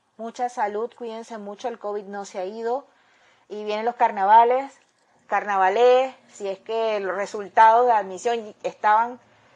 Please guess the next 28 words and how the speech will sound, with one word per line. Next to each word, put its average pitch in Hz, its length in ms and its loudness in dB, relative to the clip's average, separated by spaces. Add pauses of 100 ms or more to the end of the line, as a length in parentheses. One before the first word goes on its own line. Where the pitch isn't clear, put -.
(120)
eh, 190 340 0
haciendo 214 1000 0 (260)
una 220 240 -2
pausa 269 480 4
ahí 254 360 0 (640)
en 226 400 -8 (160)
su - 160 -4
organización 208 920 -2
de 226 280 0
carnavales, 202 600 -2
pues 202 200 -8
ya 190 80 0
llegan 208 300 0
los 214 120 -4
resultados, 190 580 0
la 220 120 0
otra 214 180 -6
semana 196 340 0
los 190 140 0
voy 196 140 2
a 208 60 6
ver, 320 260 4 (420)
y 294 300 -6 (600)
goce, 294 500 4
disfrute, 277 760 -2
pero 240 440 0
con 240 480 -2
mesura, 285 840 -4